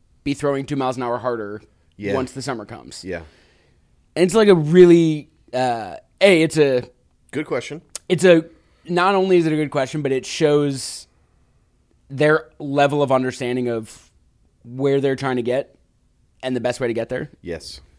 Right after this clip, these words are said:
Speaker 1: Uh, which is awesome.
Speaker 2: It's very much informed by, like, the long-term view.
Speaker 1: Yep. And which, like, tells me, okay, we've done our jobs really well with those kids, that, like, they understand that, like, a weekend or even a summer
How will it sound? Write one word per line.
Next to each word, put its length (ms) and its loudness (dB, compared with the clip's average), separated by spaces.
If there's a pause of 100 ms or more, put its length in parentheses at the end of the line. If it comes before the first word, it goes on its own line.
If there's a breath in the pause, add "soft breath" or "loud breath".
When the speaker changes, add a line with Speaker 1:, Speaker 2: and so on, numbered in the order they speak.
(180)
Speaker 1:
Uh, 260 -6
which 180 -4
is 180 -8
awesome. 400 -10 (120)
Speaker 2:
It's 140 -14
very 280 -6
much 200 -10
informed 440 -14
by, 80 -10
like, 220 -14
the 80 -10
long-term 840 -14
view. 260 -20 (120)
Speaker 1:
Yep. 220 -2 (360)
And 120 -2
which, 240 0
like, 400 2
tells 240 2
me, 80 2
okay, 180 0
we've 240 -2
done 160 0
our 120 -2
jobs 340 0
really 320 -4
well 180 -2
with 100 -8
those 200 -6
kids, 240 -6
that, 160 -4
like, 200 -6
they 140 0
understand 480 0
that, 160 0
like, 480 -6 (760)
a 120 6
weekend 600 0
or 240 -2
even 300 -4
a 80 -2
summer 640 -4